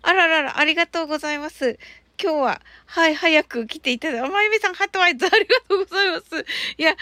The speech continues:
あの、すいません。ミラーズさん、こんばんは。ありがとうございます。起きてましたと。ありがとうございます。あ、それでは早速マインドフルネスしたいと思います。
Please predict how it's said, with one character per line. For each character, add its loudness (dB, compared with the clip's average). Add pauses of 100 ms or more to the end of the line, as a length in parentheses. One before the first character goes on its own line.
(120)
あ -2
の、 -2
す -8
い -2
ま -2
せ -2
ん。 -2
ミ -2
ラ -2
ー 0
ズ -6
さ -2
ん、 -8
こ -2
ん -6
ば 0
ん 0
は。 0
あ 0
り -6
が -8
と -8
う -12
ご -8
ざ -4
い -4
ま -6
す。 -10 (160)
起 -10
き -10
て -6
ま -12
し -20
た -8
と。 -6 (280)
あ -2
り -2
が 0
と -6
う -6
ご -2
ざ -4
い -4
ま -4
す。 -8 (240)
あ、 -6 (100)
そ 0
れ 2
で 0
は -4
早 -6
速 -6
マ 0
イ -2
ン -8
ド -4
フ -6
ル -2
ネ -6
ス -10
し -14
た -2
い -4
と -4
思 -4
い -4
ま -2
す。 -14